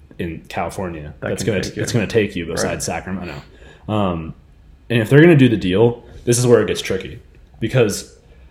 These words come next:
Speaker 1: I think no matter what we say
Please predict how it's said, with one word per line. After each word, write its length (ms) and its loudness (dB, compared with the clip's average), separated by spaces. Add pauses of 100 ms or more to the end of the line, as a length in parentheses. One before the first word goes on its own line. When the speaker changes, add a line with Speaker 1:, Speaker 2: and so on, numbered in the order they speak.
(520)
Speaker 1:
I 140 4
think 480 0 (340)
no 160 0
matter 300 4
what 240 2
we 80 -2
say 640 -4